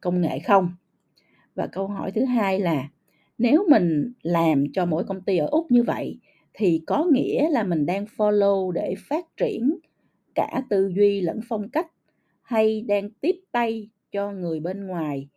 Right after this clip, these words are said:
làm giàu từ thị trường Việt Nam? Dẫu em biết việc build team ở Việt Nam cũng tạo ra cơ hội việc làm cho nhiều bạn trẻ Việt.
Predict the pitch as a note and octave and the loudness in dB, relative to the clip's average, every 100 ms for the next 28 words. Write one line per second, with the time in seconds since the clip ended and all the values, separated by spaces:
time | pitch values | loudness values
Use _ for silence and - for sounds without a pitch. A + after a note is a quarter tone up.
0 | _ _ - F3 E3 D#3 E3 D#3 C#3+ - | _ _ -8 -4 -4 -2 -2 -2 -4 -8
1 | D#3+ C#3 C3+ C#3+ E3+ D#3 C#3 - G3+ G3+ | -10 -10 -12 -10 -10 -10 -12 -6 -4 -4
2 | F3 _ _ _ _ _ _ _ _ E3+ | -6 _ _ _ _ _ _ _ _ -4
3 | D#3+ F#2 F3 F4+ G#4 _ _ _ - G3 | -4 -2 -2 -4 -6 _ _ _ -12 -10
4 | F#3+ F#3+ E4+ - _ E3+ - - G3 G3+ | -6 -2 -2 -4 _ -10 -10 -8 -6 -6
5 | F3+ A3+ G3 F3+ G#3 F3 F3 F#3 F#3+ - | -6 -8 -6 -6 -6 -8 -8 -10 -10 -10
6 | D3+ G#3+ G#3+ D#3+ B2+ E3 F3 F3+ F3+ F#3 | -8 -8 -6 -6 -6 -8 -8 -6 -6 -6
7 | D#3+ E3+ F3+ D#3+ D#3 D3+ D3+ F3 F3+ E3 | -8 -8 -6 -4 -4 -6 -8 -8 -6 -4
8 | C#3 C#3+ D3+ - - G3 D#3+ | -6 -6 -10 -12 -12 -4 -2